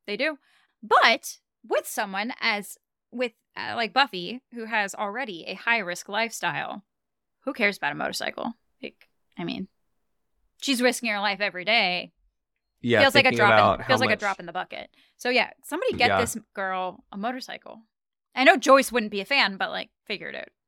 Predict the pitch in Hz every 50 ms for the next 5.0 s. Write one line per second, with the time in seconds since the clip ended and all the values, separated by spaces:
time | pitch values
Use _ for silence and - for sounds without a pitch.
0 | _ _ _ _ _ _ _ 131 127 117 104 101 - - - - 127 123 123 107
1 | 104 104 95 - - - _ _ _ _ _ - - - - _ _ _ _ _
2 | - - - 117 117 110 113 101 104 117 127 123 123 123 123 123 123 123 117 110
3 | 101 - - 98 92 95 - 107 - - - 101 101 - - 123 117 110 107 -
4 | - 123 120 - 127 110 98 - 67 - - - - - - - - - -